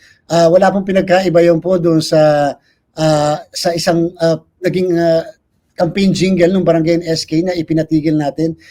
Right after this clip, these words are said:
yung Pepe Pacheco, dyan sa may bandang Nueva Ecija. Sinabi natin nun at that time,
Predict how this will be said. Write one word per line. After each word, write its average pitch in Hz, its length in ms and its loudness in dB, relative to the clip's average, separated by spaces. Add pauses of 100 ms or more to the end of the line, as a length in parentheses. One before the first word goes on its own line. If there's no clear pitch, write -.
yung 156 160 -2
Pepe 165 560 -4
Pacheco, 160 720 -4 (280)
dyan 165 240 2
sa 156 160 -4
may 160 80 2
bandang 156 320 0
Nueva 151 240 0
Ecija. 135 560 -6 (240)
Sinabi 156 400 0
natin 156 320 0
nun 160 160 2
at - 80 -14
that 143 240 0
time, 156 240 0